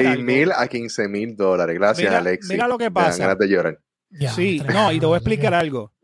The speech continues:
Speaker 1: Hay algo que la gente tiene que entender sobre el boceteo, porque esto es una aberración. Porque el boceteo no es música en su totalidad, me explico.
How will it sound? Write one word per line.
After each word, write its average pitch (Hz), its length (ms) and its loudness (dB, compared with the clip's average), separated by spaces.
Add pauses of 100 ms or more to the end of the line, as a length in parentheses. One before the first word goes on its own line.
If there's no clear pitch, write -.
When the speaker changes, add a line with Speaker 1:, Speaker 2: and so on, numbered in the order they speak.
(800)
Speaker 1:
Hay 208 140 0
algo 262 200 0
que 196 140 0
la 180 140 2
gente 196 180 2
tiene 240 220 0
que 247 60 0
entender 226 380 0
sobre 185 220 2
el 165 80 2
boceteo, 151 500 0
porque 165 340 0
esto 208 180 2
es 196 60 2
una 190 120 2
aberración. 170 640 0
Porque 185 460 0 (380)
el 214 160 0
boceteo 220 680 0
no 208 100 -2
es 226 160 -4 (220)
música 170 1040 -2 (560)
en 196 180 0
su 190 220 -2
totalidad, 165 840 2
me 160 200 -6
explico. 185 540 -6